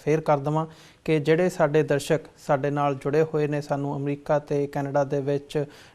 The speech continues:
ਡਿਫਰੈਂਟ ਕੇਬਲ ਨੈੱਟਵਰਕਸ ਦੇ ਦੁਆਰਾ ਤੇ Facebook ਦੇ ਦੁਆਰਾ ਵੀ ਦੇਖ ਰਹੇ ਆ, ਉਹ ਸਾਨੂੰ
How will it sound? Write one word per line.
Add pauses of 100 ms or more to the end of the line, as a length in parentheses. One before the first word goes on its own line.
(100)
ਡਿਫਰੈਂਟ
ਕੇਬਲ
ਨੈੱਟਵਰਕਸ
ਦੇ
ਦੁਆਰਾ
ਤੇ (100)
Facebook
ਦੇ
ਦੁਆਰਾ
ਵੀ
ਦੇਖ
ਰਹੇ
ਆ, (480)
ਉਹ
ਸਾਨੂੰ